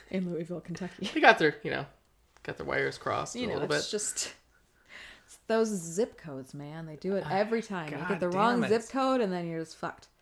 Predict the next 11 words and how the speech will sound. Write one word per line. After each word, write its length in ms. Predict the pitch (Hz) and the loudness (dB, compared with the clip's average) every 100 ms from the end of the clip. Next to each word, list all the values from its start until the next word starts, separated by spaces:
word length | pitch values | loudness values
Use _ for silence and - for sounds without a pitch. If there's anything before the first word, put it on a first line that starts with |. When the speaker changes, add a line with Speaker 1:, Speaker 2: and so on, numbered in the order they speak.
| - - | -20 -10
Speaker 2:
<laughs> 80 | 180 - 185 - 196 - 202 180 _ - _ _ _ _ _ _ - 269 254 - - 262 | -10 -6 -10 -6 -8 -6 -8 -8 _ -20 _ _ _ _ _ _ -14 -8 -6 -6 2 4
I'm 160 | 226 | 8
like, 300 | 226 220 220 - - - - | 8 8 6 -12 -16 -12 4
out 180 | 214 220 | 6 8
of 100 | 208 | 6
all 400 | - 214 226 247 | 6 6 6 4
the 120 | 254 | 0
things 460 | - 202 190 170 - | 4 4 6 0 0
to 100 | 151 | 4
fuck 300 | 160 160 151 | 4 6 4
up. 320 | 127 78 | 2 0